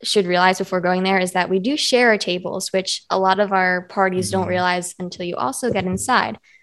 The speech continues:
Speaker 1: Um, before covid, we have, well, we have six booths and they can fit up to twelve people. So we would combine parties.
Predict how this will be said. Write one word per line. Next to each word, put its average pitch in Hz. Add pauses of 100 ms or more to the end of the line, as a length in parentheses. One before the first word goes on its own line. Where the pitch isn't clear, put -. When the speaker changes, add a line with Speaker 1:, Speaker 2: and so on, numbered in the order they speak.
(240)
Speaker 1:
Um, 208
before 262
covid, 226
we 208
have, 180
well, 214
we 226
have 226
six -
booths - (480)
and 196
they 190
can 202
fit 196
up 185
to 185
twelve 190
people. 240
So -
we 208
would 196
combine 190
parties. 190